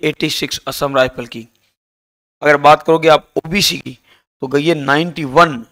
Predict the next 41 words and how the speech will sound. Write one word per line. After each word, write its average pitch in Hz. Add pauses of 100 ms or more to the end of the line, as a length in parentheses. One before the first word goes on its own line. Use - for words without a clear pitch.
(100)
यानी 139
जनरल 160
से 190
भी 175
ऊपर, 135 (400)
और 131 (180)
असम 151
राइफल 147
भी 151
इसकी 139
जनरल 127
से 131
ऊपर, 120
यानी 127
ओबीसी 135
की 170
जनरल 143
से 151 (100)
ऊपर 147
मेरिट 143
रही 139
है 156
राजस्थान 135
में 135
पिछली 131
बार 151 (380)
चौरासी 180 (580)
और 143 (280)
उससे -
कम 156
है 175
सेवेंटी 143
नाइन। 143
असम 143
राइफल 147
राजस्थान 143
में 143
सबसे 143
लो 139
रही 143
है 170